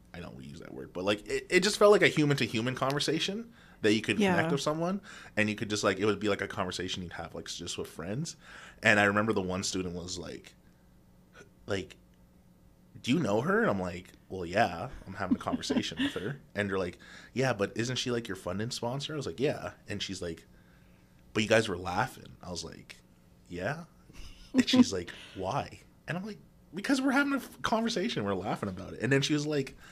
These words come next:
Speaker 1: "What were you guys talking <laughs> about?" I was like, "Jeez, like, you're just nosy." Like,
Speaker 2: <laughs>
Speaker 1: I'm like, "It's none of your business." But, like, I think for a lot of people, it was just,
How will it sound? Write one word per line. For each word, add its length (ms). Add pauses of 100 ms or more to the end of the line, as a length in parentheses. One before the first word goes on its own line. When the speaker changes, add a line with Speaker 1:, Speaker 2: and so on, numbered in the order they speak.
Speaker 1:
"What 80
were 40
you 60
guys 140
talking 340
<laughs> 80
about?" 240
I 80
was 120
like, 100
"Jeez, 460
like, 220
you're 80
just 240
nosy." 420
Like, 220 (300)
Speaker 2:
<laughs> 340
Speaker 1:
I'm 100
like, 200
"It's 160
none 120
of 60
your 120
business." 440
But, 180
like, 160 (320)
I 120
think 200
for 180
a 60
lot 200
of 80
people, 300
it 40
was 140
just, 420